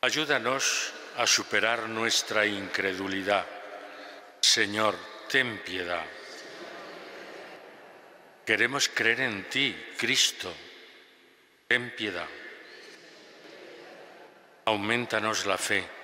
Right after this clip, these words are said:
Señor, ten piedad. Dios Todopoderoso, tenga misericordia de nosotros, perdone nuestros pecados y nos lleve a la vida eterna.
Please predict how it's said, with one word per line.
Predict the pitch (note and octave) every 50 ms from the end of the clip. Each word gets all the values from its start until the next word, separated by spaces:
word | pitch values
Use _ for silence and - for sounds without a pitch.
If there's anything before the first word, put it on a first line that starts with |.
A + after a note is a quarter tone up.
| - - - - - - - - - - - - - - -
Señor, | - G#2+ G2+ F#2+ G2+ G2+ F#2+ F#2 - - - - - -
ten | - A#2 A#2 A2 -
piedad. | - F2 E2+ E2 E2+ D#2+ D#2+ - - - - - - - - - - - - - - - - - - - - - - - - - - - - - - - - - - - - - - - - - - - - -
Dios | B2 C3 B2+ A#2+ - - -
Todopoderoso, | - B2+ A#2+ A#2 A2+ - A#2 G#2 G#2+ G2+ A2 G#2 - - - G#2+ G2+ - - - - - - - - - - -
tenga | - B2+ C3 C3 A#2+ A#2
misericordia | G#2 F#2+ F#2 - - F#2+ F2 F2 - G2+ G#2 G2 F2+ F#2 F#2+ F#2
de | E2+ F2
nosotros, | F2 F2 F2 - - B2 A#2+ - A#2 A#2 A#2 A2 - - - - - - - - - - - -
perdone | - A#2 A2+ A2+ C#3 C#3+ C#3 C3+
nuestros | B2+ C3 A#2 - - - A#2+ - -
pecados | - A#2+ - - C#3 C3 A#2+ C3 B2 - -
y | G#2+
nos | G2+ F#2+ F2+
lleve | G2+ G#2 G2 G2 G2
a | F2+
la | F2+ F2
vida | F2 E2+ E2+ E2+ E2+ D#2+
eterna. | D2+ - - G2+ G#2 - - - -